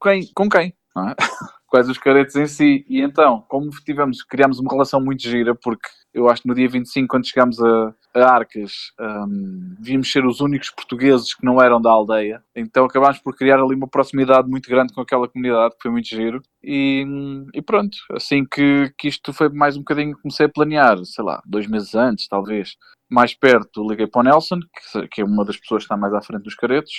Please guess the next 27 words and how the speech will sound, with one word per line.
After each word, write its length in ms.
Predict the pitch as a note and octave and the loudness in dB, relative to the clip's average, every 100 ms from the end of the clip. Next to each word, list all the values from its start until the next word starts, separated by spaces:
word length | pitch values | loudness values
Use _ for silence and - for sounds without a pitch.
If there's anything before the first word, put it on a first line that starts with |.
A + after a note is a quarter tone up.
| - - | -16 -6
de 200 | A#2+ B2 | 2 4
Arcas, 320 | C#3 - E3+ - - _ | 4 0 -12 -14 -18 _
e 180 | E3 E3+ | -4 4
ele 240 | F3 F3 F3 | 4 4 2
disse-me 320 | F#3+ F3+ G3 | -4 0 2
logo 140 | F#3 | 2
que 60 | - | 2
sim, 220 | - B3 | -2 -2
tá, 140 | C#4+ A3 | 0 -2
disponibilizaram-se, 1040 | - - F#3+ G3+ G3+ A3+ C4 B3+ - - | -2 -2 0 2 4 4 2 -2 -10 -10
e 320 | C#4 D4+ D#4+ D#4 | -8 -8 -10 -10
pronto. 320 | C4 C#4 C#4+ - | -6 -6 -8 -14
E 60 | - | -10
foi, 280 | - A2+ G#2+ | -4 -2 0
basicamente 540 | G#2+ G#2+ A2 A2 A#2 | -2 -4 -4 -4 -4
foi 160 | - E3 | -2 -4
isto. 160 | - _ _ | -4 _ _
Depois 200 | B2+ B2+ | 2 2
foi 440 | - C#3 C3 C3 - - - _ | 2 4 4 4 -2 -16 -20 _
um 140 | - C3 | -6 0
dia 240 | C#3 C#3+ | 4 6
antes 300 | D3+ C#3+ A#2+ | 6 6 4
andar 200 | B2 B2+ | 2 4
à 60 | B2+ | 4
procura 340 | C3 - C3 | 2 0 0
do 120 | C3 | -2
sítio, 360 | C3 G3+ A3 A#3+ | -2 -4 -2 -8